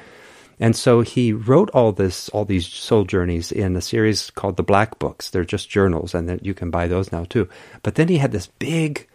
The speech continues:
red book. He actually, the name of it is Liber Novus, the new book, but it, it was called the Red Book because it was this big red book that was on a beautiful book stand. And if you were really in, he might let you, he might show it to you, you know.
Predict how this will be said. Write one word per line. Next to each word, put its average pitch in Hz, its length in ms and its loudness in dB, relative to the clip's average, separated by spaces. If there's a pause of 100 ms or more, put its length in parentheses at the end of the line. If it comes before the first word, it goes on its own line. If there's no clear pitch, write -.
(640)
red 117 500 0
book. - 420 2 (200)
He 117 180 0
actually, 113 420 0
the 104 140 0
name 127 200 4
of 104 120 0
it 95 80 0
is 95 140 -2
Liber 92 260 0
Novus, 95 520 -2
the 90 120 -2
new 98 160 0
book, 90 340 0 (280)
but 98 180 0
it, - 200 2
it 107 160 -2
was 95 200 -8
called 131 320 2
the 104 100 0
Red 92 220 2
Book - 220 -4
because 95 240 -2
it 80 80 -4
was 87 120 -6
this 87 140 -4
big - 280 -2
red 80 180 -2
book 113 220 -2
that - 80 -6
was 92 120 -6
on 87 140 -4
a 85 160 -6 (260)
beautiful 87 580 -4
book 104 160 -4
stand. 82 460 -6 (540)
And 101 220 4
if 95 120 2
you 110 80 2
were 92 100 6
really 95 400 4
in, 87 340 0 (120)
he - 160 -2
might 90 200 2
let 92 260 -2
you, 82 220 -4 (200)
he 117 120 0
might 90 240 0
show 98 260 0
it 87 100 -2
to - 140 -6
you, 80 140 -6
you 90 160 -4
know. 85 160 -10